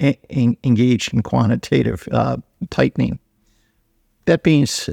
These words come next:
said, is, is that what we're really also facing is a micro environment, which in some sense is, is that, uh,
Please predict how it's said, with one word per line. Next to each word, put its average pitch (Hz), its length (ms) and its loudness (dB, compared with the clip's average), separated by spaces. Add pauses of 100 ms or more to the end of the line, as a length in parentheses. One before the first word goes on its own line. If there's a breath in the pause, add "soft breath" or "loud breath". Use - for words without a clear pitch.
(120)
said, 156 300 2
is, 123 180 -4
is - 180 -4
that - 340 -2
what 135 220 0
we're 131 120 2
really 135 340 2
also 123 360 -2
facing 127 440 0
is 123 240 -2
a 120 120 -2
micro 120 500 0
environment, - 640 -2 (420)
which - 300 -4 (420)
in 196 140 2
some 190 280 2
sense - 480 -2
is, 151 200 -2
is 135 140 -4
that, 131 280 -2
uh, 123 200 -2